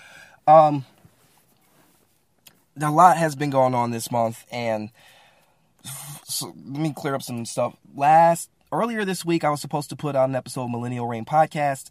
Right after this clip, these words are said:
and I recorded on mute for an hour, which was a huge disappointment to all of us. So I just got that episode recorded. We're gonna get it edited or uploaded very soon here. Um,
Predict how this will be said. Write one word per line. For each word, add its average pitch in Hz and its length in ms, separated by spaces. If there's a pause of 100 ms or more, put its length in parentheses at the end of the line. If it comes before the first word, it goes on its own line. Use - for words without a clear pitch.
and 117 220
I 110 60
recorded 127 460
on 107 200
mute 143 260
for 156 180
an 143 60
hour, 131 380
which 113 260
was 110 80
a 107 60
huge 123 300
disappointment 123 520
to - 80
all 110 240
of 107 80
us. - 180 (380)
So 151 140
I 156 60
just 175 160
got 185 120
that 165 140
episode 151 480 (560)
recorded. 139 600
We're 127 80
gonna 127 160
get 127 100
it 127 100
edited 123 460
or 110 380
uploaded 127 560
very 120 320
soon 123 240
here. 120 180 (720)
Um, 135 400